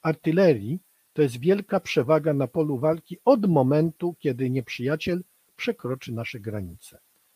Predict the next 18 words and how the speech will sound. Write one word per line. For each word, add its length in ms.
Rejony 420
koncentracji, 920
rejony 420
wyjściowe, 880
y, 280
miejsca, 500
gdzie, 420
y, 60
z-, 160
jednym 340
słowem, 340
gdzie 200
zbiera 480
się 300
do 120
natarcia 840
kompania, 720
batalion, 920